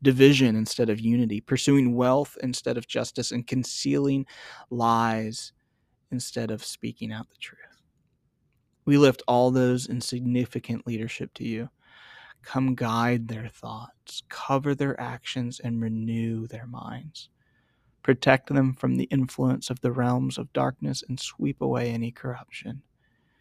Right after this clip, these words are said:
We pray that you would lay out new paths of righteousness in troubled nations and lands.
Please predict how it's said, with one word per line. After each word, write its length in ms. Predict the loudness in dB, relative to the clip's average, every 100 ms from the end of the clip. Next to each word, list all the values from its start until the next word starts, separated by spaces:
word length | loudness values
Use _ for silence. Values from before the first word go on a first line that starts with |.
| _ _ _ _
We 120 | 0
pray 340 | 4 8 10 10
that 160 | 6
you 140 | 4 2
would 140 | 2
lay 360 | 2 2 2 2
out 300 | -2 -2 -4
new 240 | -2 -2
paths 760 | -4 -8 -8 -8 -12 -18 -20 -16
of 160 | -12 -4
righteousness 840 | 0 0 0 -4 -4 -4 -4 -6 -8
in 120 | -6
troubled 380 | -4 -2 0 2
nations 600 | 2 0 -2 -2 -2 -2
and 120 | -4
lands. 520 | -6 -10 -12 -14 -16